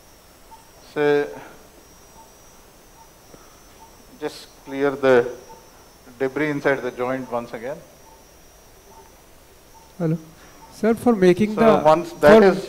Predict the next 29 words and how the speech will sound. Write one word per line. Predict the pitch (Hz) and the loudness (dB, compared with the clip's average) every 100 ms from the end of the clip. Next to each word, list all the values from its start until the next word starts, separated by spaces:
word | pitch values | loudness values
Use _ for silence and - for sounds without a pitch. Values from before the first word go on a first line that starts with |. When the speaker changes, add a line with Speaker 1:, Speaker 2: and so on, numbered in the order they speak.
| - 147 | -4 4
Speaker 1:
done, | 185 208 | 6 6
Speaker 2:
for, | - - - | -2 -16 0
for | 202 196 | 2 4
making | 185 190 208 | 4 2 0
the | 220 | -2
mark | 185 190 202 | 0 0 2
from | 202 196 | 2 2
the | 208 | 0
medial | 190 180 202 | 0 2 0
portal, | 190 190 185 220 | 4 2 4 2
you | 208 | 2
make | 196 190 196 | 0 -2 0
the | 220 - - | -2 -2 2
two | 220 226 233 | 6 8 8
entries | 208 202 226 233 196 | 4 -2 -4 -6 -6
from | - 202 208 | -4 -4 0
the | 220 190 | -2 -2
medial | 185 180 180 185 208 | -6 -4 -2 0 -2
side. | 208 156 - - - - - - - - | -2 -6 -8 -18 -20 -20 -20 -20 -20 -14
Speaker 1:
Sorry? | - 160 196 220 - - - - - | 0 2 4 0 -10 -20 -20 -20 -10
Speaker 2:
For | - 202 | 0 0
making | 190 185 196 220 | 4 2 2 -2
the | 220 | -4
mark | 185 175 202 208 - | 0 0 0 -2 -6
on | 190 196 202 | -2 -2 2
the | 208 | 0
footprint, | 196 196 - 196 220 - - - - | 2 0 0 -2 -2 -8 -14 -20 -4
femoral | 190 190 220 | 0 2 2
footprint, | 202 196 175 190 233 - | 2 -2 -2 -6 -8 -10